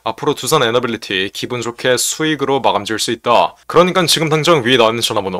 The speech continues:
공일공 사육구 구육칠을 윗번호로 숫자 일 번 혹은 두산이라고 이렇게 두 글자 문자 빠르게 보내서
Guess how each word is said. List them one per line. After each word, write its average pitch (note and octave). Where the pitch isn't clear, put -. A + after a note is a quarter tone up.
공일공 C#3
사육구 A#2
구육칠을 A2
윗번호로 C#3+
숫자 E3
일 D3+
번 G#2+
혹은 F#3+
두산이라고 C3
이렇게 B2+
두 B2
글자 A#2+
문자 A#2
빠르게 D#3
보내서 A2